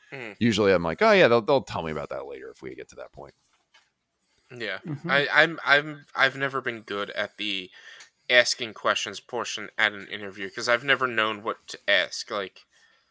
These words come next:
Speaker 1: I don't know, like, I never thought to ask, like, what, what, what it's like in the office, like, h-, how is it very collaborative or whatever, 'cause when I, when I am looking for a job and the jobs that I'm trying to get,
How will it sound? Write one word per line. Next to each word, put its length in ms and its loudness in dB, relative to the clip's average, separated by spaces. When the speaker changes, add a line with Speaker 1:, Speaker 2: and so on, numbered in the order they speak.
Speaker 1:
I 80 6
don't 260 4
know, 300 6
like, 180 4
I 100 12
never 240 6
thought 260 4
to 140 -4
ask, 200 0
like, 180 -2
what, 300 -6
what, 280 -8
what 140 -4
it's 160 -2
like 240 -2
in 80 -4
the 140 -4
office, 420 -2
like, 220 -8
h-, 60 -12
how 360 -6
is 120 -6
it 60 -8
very 180 0
collaborative 480 -2
or 80 -8
whatever, 260 -10
'cause 320 -10
when 160 -2
I, 220 6
when 260 0
I 260 8
am 120 -4
looking 240 -4
for 140 -2
a 60 2
job 320 2
and 100 -8
the 60 -2
jobs 400 0
that 120 -2
I'm 120 -2
trying 240 -2
to 40 -14
get, 200 -6